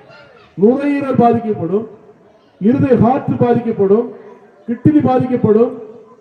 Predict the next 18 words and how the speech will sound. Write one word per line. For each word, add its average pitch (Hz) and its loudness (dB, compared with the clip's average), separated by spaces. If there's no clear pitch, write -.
அதே 220 -2
மாதிரி 262 -2
அவங்களுடைய 233 0
கண் 240 -4
பாதிக்கப்படும், 240 -2
மூளை 277 -2
பாதிக்கப்படும், 233 0
அவங்களுடைய 220 -2
கை 269 -2
கால்கள் 254 -4
எல்லாம் 254 -2
நடுக்கம் 226 -2
கொடுக்கும், 208 2
அவங்களுடைய 240 0
இல்லற 294 -2
வாழ்க்கை 254 -2
இன்பமாக 240 0
இருக்காது. 214 2